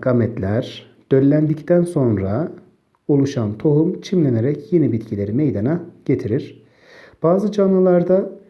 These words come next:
işte bu, şu kısım bizim için önemli. Bazı canlılarda erkek ve dişi gamet aynı canlı tarafından üretilebilir. Böyle canlılara hermafrodit ya da erselik canlı denir. Şimdi videonun en başına demiştik ki, e,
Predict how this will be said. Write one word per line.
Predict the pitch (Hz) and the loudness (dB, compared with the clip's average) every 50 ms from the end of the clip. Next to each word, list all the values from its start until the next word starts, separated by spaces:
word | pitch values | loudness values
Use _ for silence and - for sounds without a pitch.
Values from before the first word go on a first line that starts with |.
| _ _ _ | _ _ _
işte | - - - 165 160 156 | -20 -6 -2 -2 0 2
bu, | 165 165 165 170 - - - - - _ _ _ _ _ - | 2 4 4 2 2 -2 -6 -12 -18 _ _ _ _ _ -20
şu | - - 196 180 | -10 -8 -6 -6
kısım | - - - - 156 143 120 | -6 -6 -4 -2 0 0 0
bizim | 113 107 107 104 | 0 0 0 -2
için | 101 - - 98 95 | -4 -4 -6 -6 -6
önemli. | 92 90 90 90 92 92 127 170 202 - - - - _ _ _ _ _ _ _ _ _ _ - - - - - - _ _ - | -6 -6 -6 -8 -6 -4 -4 -4 -4 -4 -8 -16 -20 _ _ _ _ _ _ _ _ _ _ -20 -20 -20 -20 -20 -20 _ _ 0
Bazı | 156 170 190 202 - 196 | 0 2 2 0 -2 -2
canlılarda | 165 175 165 156 151 143 131 127 120 113 107 - 113 - | 2 2 2 4 2 2 2 2 2 0 0 -2 -2 -2
erkek | 127 127 127 - - 196 190 - - | -2 -2 -2 -2 -2 -4 -2 0 0
ve | 175 - | 0 0
dişi | - - - 170 - | 0 -2 -2 -2 0
gamet | - 120 107 107 127 - - - - - _ - | 0 0 0 0 -2 -4 -6 -12 -18 -20 _ -2
aynı | 156 165 185 190 185 151 170 | 0 2 2 4 2 2 2
canlı | - 151 143 147 170 175 175 | 2 2 2 2 2 2 2
tarafından | 165 156 147 143 139 - 143 135 127 120 113 113 - - | 0 0 0 0 0 0 0 0 0 0 0 -2 -2 -2
üretilebilir. | 139 147 156 151 156 151 156 160 156 160 160 180 180 180 180 - | 0 0 0 0 0 0 2 2 2 2 2 2 0 0 2 2
Böyle | 196 185 156 131 117 | 4 4 4 2 2
canlılara | - 170 165 165 165 156 151 156 165 185 185 - - | 2 0 2 2 2 2 4 2 2 2 0 -2 -2
hermafrodit | - 160 151 151 151 151 147 143 - - 143 127 120 110 110 - - | 0 0 2 2 4 2 2 0 0 0 0 0 0 0 -2 -2 -2
ya | 143 143 147 | 0 0 2
da | 175 | 0
erselik | 175 147 139 139 - - 139 143 139 143 | 0 0 -2 -2 -2 -2 -2 -2 -2 -2
canlı | - 127 113 107 101 95 | -2 -2 0 0 0 -2
denir. | 90 87 90 92 - - - - _ _ _ _ _ - - - - - - - - - _ | -4 -6 -8 -10 -16 -18 -20 -20 _ _ _ _ _ -20 -20 -20 -20 -20 -20 -20 -20 -20 _
Şimdi | - - 160 151 151 160 160 165 - - - - - - - - - 143 | -8 -4 -2 0 2 2 2 2 0 -4 -10 -14 -18 -20 -20 -8 -4 -4
videonun | 143 143 156 151 156 160 | 0 2 2 2 2 2
en | 175 156 151 156 151 | 0 0 0 0 0
başına | 156 151 - 156 147 147 | -2 -2 -2 -2 -2 0
demiştik | 151 151 160 160 - - 190 - - | 0 0 -2 -2 -2 -4 -4 -4 -2
ki, | - 165 147 | -2 -2 0
e, | 120 117 113 113 110 110 110 | 0 0 0 -2 -2 -4 -6